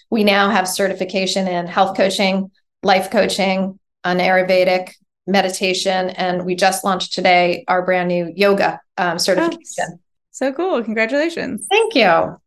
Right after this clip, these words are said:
Speaker 1: So that is a big pivot. And, you know, w-, this is really coming out of a lot of the trends we're seeing and we saw, especially coming out of covid.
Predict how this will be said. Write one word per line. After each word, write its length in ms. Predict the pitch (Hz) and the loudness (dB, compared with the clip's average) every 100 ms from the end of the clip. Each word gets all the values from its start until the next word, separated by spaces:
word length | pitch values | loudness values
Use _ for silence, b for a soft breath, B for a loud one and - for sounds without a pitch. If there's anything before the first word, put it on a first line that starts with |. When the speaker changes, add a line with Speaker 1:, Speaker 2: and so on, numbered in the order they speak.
| _ | _
Speaker 1:
So 540 | - 240 220 214 202 196 | 0 4 8 8 6 2
that 380 | 202 214 285 285 | 2 4 2 2
is 360 | 240 220 208 | 0 0 0
a 100 | 208 | -2
big 300 | 208 208 202 | -2 0 -2
pivot. 500 | 196 - 202 180 196 - | -2 0 2 2 2 -2
And, 320 | 190 190 185 180 - | -4 -4 -4 -8 -6
you 140 | 214 | 0
know, 120 | 202 | 2
w-, 140 | 196 - | 2 0
this 200 | 220 285 | 0 0
is 120 | 269 | 2
really 200 | 240 202 | 2 2
coming 320 | 196 208 196 | 2 0 2
out 120 | 190 185 | 2 2
of 60 | |
a 60 | 185 | 2
lot 180 | 180 185 | 2 0
of 60 | |
the 80 | 190 | -2
trends 440 | 190 190 185 190 | -4 -4 -4 -4
we're 120 | 180 180 | -4 -4
seeing 460 | - 185 185 202 | -2 -2 0 2
and 140 | 190 185 | 0 0
we 100 | 180 | -2
saw, 280 | - 180 | 2 2
especially 380 | 185 - 403 415 | 2 0 -2 -2
coming 240 | 330 262 214 | 0 2 2
out 100 | 185 | 2
of 60 | |
covid. 500 | 175 196 175 220 247 | 0 0 2 2 0